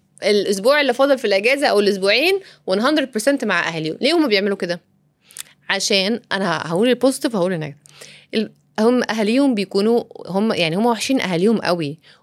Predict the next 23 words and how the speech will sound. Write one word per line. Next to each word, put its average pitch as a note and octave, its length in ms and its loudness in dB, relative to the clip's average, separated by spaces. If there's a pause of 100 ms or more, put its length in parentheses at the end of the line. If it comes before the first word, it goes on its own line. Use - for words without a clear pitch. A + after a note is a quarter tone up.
هم G3+ 140 2
بي-، F#3 160 0
بيبقى D#3+ 340 -2
لهم G3+ 160 0
مثلا F#3+ 220 -4
سنة F#3+ 400 -2
وأكتر E3 320 0
ما F3+ 80 -2
شافوش F#3 260 -8
أهاليهم، E3+ 380 -2
فأهاليهم G3+ 760 -4
مش E3+ 140 -10
عايزينهم F3+ 500 -4
إن F#3 80 -4
هم G3+ 140 -4
يعملوا G3+ 280 -4
أي - 140 -2
حاجة G#3 140 -14
غير G3+ 140 -8
إن F3 80 -6
هم G#3 140 -4
يقعدوا G#3 280 0
معاهم. G#3 380 0